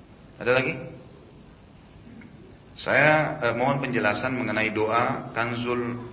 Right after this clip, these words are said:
Arsh. Di situ tertulis, "La ilaha illallah subhana, subhana Isa ruhullah." Saya melihat seseorang setelah sholat, zikir membaca ini, apakah ini sesat? Saya tidak berani mengatakan itu sesat ya, kita tidak bisa memvonis orang sesat.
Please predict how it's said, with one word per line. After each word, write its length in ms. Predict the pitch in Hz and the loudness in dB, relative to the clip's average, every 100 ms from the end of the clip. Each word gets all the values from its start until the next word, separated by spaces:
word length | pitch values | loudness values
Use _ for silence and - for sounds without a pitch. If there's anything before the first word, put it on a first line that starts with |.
| - | 0
Arsh. 560 | 110 - - - - - - - - - - | 2 2 -2 -4 -8 -16 -20 -20 -20 -20 -10
Di 80 | 104 | -6
situ 160 | 131 | -2
tertulis, 480 | 139 123 120 131 135 123 | 2 2 2 0 0 2
"La 160 | 120 117 | 2 2
ilaha 320 | 113 110 104 | 0 0 0
illallah 380 | 104 104 117 120 117 | -2 -2 0 -2 -4
subhana, 600 | - - 113 107 104 92 - - - - - - | -8 -2 0 0 0 -4 -6 -14 -18 -20 -16 -12
subhana 1120 | - 104 - - 117 117 107 101 123 127 120 | -10 -10 -8 -4 0 2 2 2 0 0 -2
Isa 320 | 123 123 113 | 0 2 2
ruhullah." 720 | 110 110 107 101 95 - - - - - - - - | 0 -2 -4 0 0 0 -8 -14 -18 -20 -20 -20 -10
Saya 180 | - 123 | -4 -2
melihat 480 | 127 127 135 143 139 | 0 2 2 2 0
seseorang 720 | 113 - 117 117 127 131 127 | -6 -2 2 4 2 0 -4
setelah 320 | 101 104 101 | -6 -4 -4
sholat, 640 | - 113 117 98 - - - | -2 0 2 0 -6 -12 -10
zikir 240 | 104 127 120 | -4 0 0
membaca 400 | 101 98 98 101 | 0 -2 -2 -2
ini, 160 | 101 | -2
apakah 340 | 101 - 101 101 | -2 -2 -4 -4
ini 220 | 117 120 | -2 -4
sesat? 560 | 110 - 110 - - - - - - - - - | -4 2 2 2 -10 -16 -18 -20 -20 -20 -18 -4
Saya 480 | - 175 208 180 180 | 4 6 6 4 0
tidak 240 | - 123 120 | 0 0 4
berani 260 | 135 147 117 | 4 4 2
mengatakan 400 | 104 104 107 120 | 2 2 0 -2
itu 100 | 110 | -4
sesat 380 | 110 - 139 - | -2 -2 -2 -2
ya, 240 | 76 76 | -6 -6
kita 160 | - - | -10 -8
tidak 240 | 104 87 | -4 -4
bisa 140 | - 104 | -4 -6
memvonis 480 | 101 98 107 104 | -6 -6 -6 -4
orang 240 | 101 101 98 | -2 -4 -4
sesat. 460 | 107 - 101 - | -4 2 2 0